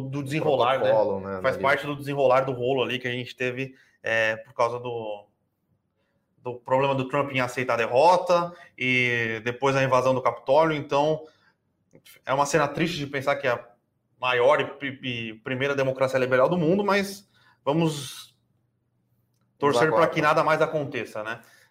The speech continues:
Speaker 2: É, então, ins-, como a gente sabe, instabilidade, incertezas, essas questões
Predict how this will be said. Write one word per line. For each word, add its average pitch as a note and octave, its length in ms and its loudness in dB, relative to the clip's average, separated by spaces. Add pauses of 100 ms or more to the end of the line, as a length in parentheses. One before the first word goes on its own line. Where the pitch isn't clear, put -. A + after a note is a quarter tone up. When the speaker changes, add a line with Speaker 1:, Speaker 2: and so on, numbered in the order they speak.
(140)
Speaker 2:
É, F#2 280 -4
então, F#2+ 340 -4
ins-, - 280 -12
como G#2 200 -2
a G#2 80 -4
gente G2+ 120 -10
sabe, G#2 320 0
instabilidade, G2+ 920 0
incertezas, G2+ 840 0
essas F#2+ 320 -6
questões - 640 -8